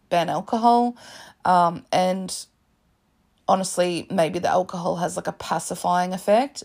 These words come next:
but maybe it has the opposite effect as well. Who knows? I'm really not getting into it. Australia's playing Denmark in a few hours, and I may watch it, I may not. I haven't watched any games so far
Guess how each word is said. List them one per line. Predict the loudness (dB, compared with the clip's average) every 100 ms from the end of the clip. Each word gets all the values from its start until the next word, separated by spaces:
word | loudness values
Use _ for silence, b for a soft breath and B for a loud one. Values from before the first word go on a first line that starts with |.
| -6
but | -4 2
maybe | 0 2 -4 -6 -2
it | -2
has | -2 -4
the | -2
opposite | -4 -6 -10 -8
effect | -4 -4 -4
as | -4 4
well. | 6 6 2 B B B B B
Who | -2 2
knows? | 4 2 0
I'm | 0
really | 2 2
not | 0 0
getting | -2 -2
into | -6 -8 0
it. | 2 2
Australia's | -4 0 2 2 -2
playing | 0 0 0 -6 -10
Denmark | -2 -2 0 -2 -2
in | -8
a |
few | -4 0
hours, | 2 2 -2 -4 -2
and |
I | -2
may | -2 -4
watch | -2 -6 -2
it, | -2
I |
may | -2 -2
not. | 0 0
I |
haven't | 0 -4 -4
watched | -6 -8
any | -4
games | -2 -2 -4
so | -6
far | 0 4 4 4